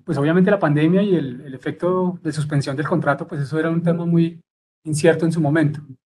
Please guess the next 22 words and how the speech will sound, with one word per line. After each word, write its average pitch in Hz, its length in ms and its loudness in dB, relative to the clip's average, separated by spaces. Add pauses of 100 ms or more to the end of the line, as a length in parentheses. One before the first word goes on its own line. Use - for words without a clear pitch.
(1160)
Teníamos 180 440 4
varios, 196 440 4
varios 180 220 0
elementos 185 560 2
que 190 200 2
fueron 175 340 2
reto 202 580 2
técnico, 208 640 -2 (120)
si - 120 -12
se 143 140 -4
quiere. 156 480 0 (400)
Por 160 120 2
ejemplo, 160 380 4
esta, 202 640 -2 (300)
en, 165 160 -2
en 156 160 0
este 156 240 2
video, 175 340 4
si 175 100 -4
se 151 100 -2
dan 147 120 2
cuenta 180 600 0